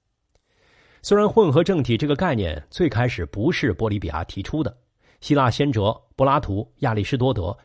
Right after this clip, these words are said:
很早就讨论过这个问题，但波利比阿是第一个将这种理论引入罗马，用它来解释罗马政治实践的人。波利比阿认为，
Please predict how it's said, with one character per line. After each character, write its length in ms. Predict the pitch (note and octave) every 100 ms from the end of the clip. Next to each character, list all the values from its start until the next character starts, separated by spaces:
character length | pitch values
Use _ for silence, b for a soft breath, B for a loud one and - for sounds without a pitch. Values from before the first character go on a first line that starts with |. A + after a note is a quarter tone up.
| b
很 260 | - A#2
早 180 | F3 D#2
就 140 | A2+ B2+
讨 300 | - D#2 E2
论 180 | F#3
过 160 | C3 E2
这 80 | F#2
个 100 | E2
问 140 | E2
题， 160 | - - _ _ _ _ b b b b
但 180 | C3 A#2
波 120 | C3
利 100 | B2+
比 140 | F#2+
阿 160 | E2+ G2+
是 160 | B2
第 200 | - D#3
一 80 | F3+
个 260 | G#3 C3 -
将 240 | - F3 F#3
这 140 | F#3+
种 180 | B2+ D3+
理 160 | A2+ F2
论 240 | C3 G#2+
引 200 | G2+ F#2
入 120 | D#3+
罗 200 | A2 B2+
马， 200 | F3 - b b b
用 180 | G#3+ E3
它 180 | - G#3
来 140 | E3+
解 180 | - E2+
释 200 | - G#2
罗 180 | F2+ B2+
马 220 | E2 -
政 260 | - G3+
治 100 | A2+
实 240 | F2 - F#2+
践 220 | D#3+ A2
的 100 | E2
人。 160 | - _ _ _ _ _ _ _ _ _
波 100 | G#2+
利 80 | A2+
比 120 | G2
阿 100 | E2
认 140 | G2+ E2
为， 200 | D2